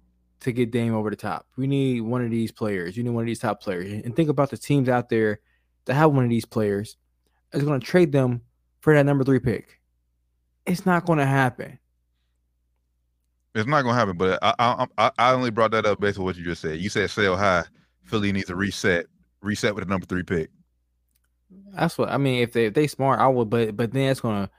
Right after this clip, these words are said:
Speaker 1: That, I think that would really cripple Portland, 'cause if you, if,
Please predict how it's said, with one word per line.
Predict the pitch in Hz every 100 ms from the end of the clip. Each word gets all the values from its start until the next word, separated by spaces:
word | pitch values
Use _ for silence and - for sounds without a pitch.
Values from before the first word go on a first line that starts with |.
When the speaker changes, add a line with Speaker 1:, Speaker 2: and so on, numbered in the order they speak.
| _ _ _ -
Speaker 1:
That, | 101
I |
think | 120 123
that | 127 123
would | 110
really | 117 113
cripple | - 127 107 107 - _ _ _ _ _ _ _ _ _
Portland, | - 202 165 104
'cause | - 107
if | 104 104
you, | 123 113
if, | 110